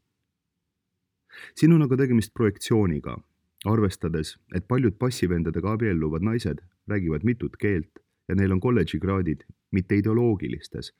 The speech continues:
vaid tõelistes valdkondades. Kui sellise mõtteviisi ülbus kõrvale jätta, kostab siit vihje, et õnnelikumatele jahimaadele suunduvad mehed pole U S A-s kaht-, kaaslase leidmiseks piisavalt head, et nad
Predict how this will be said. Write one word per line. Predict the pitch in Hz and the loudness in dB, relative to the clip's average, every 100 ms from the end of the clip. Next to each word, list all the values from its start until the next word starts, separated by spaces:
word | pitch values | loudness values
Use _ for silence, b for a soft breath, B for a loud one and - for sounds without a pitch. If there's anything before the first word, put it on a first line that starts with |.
| _ | _
vaid | 90 - | -4 -2
tõelistes | 110 82 65 64 - - | -2 0 -2 -8 -12 -10
valdkondades. | 69 60 - 65 - - - - _ _ _ _ _ _ _ _ _ _ _ _ _ | -10 -10 -10 -10 -10 -14 -18 -20 _ _ _ _ _ _ _ _ _ _ _ _ _
Kui | 113 | 2
sellise | 151 143 123 | 4 4 4
mõtteviisi | 147 - 98 95 131 | 2 2 2 2 2
ülbus | 156 92 82 - | 0 0 -4 -2
kõrvale | 143 120 78 73 | -2 0 -2 -4
jätta, | - 78 73 76 _ _ _ _ - | -6 -8 -8 -8 _ _ _ _ -6
kostab | 104 - 104 | -6 -2 -4
siit | - - | -4 -2
vihje, | 135 - 90 73 82 _ _ _ | -4 0 -2 -2 -8 _ _ _
et | 95 - - _ | -2 -2 -16 _
õnnelikumatele | 135 143 90 78 82 80 - 85 | 4 4 4 0 -2 -4 -2 0
jahimaadele | 107 135 92 80 76 78 - | 0 0 0 0 -2 -6 0
suunduvad | 107 78 73 85 | 0 0 -2 -2
mehed | 131 90 - _ _ _ _ | -2 -2 -6 _ _ _ _
pole | - 95 | 0 2
U | 98 90 | 4 2
S | - | -2
A-s | 135 104 80 - | -2 -2 -4 -4
kaht-, | 113 107 - | -4 -6 -8
kaaslase | 123 110 80 87 | -4 -2 -2 -2
leidmiseks | 92 107 85 80 - | 2 2 0 -4 -6
piisavalt | - 120 95 92 - | -4 -4 -2 -4 -2
head, | 98 69 53 - b b b b b | -4 -4 -10 -18 b b b b b
et | 90 90 | -8 0
nad | 87 80 | 0 0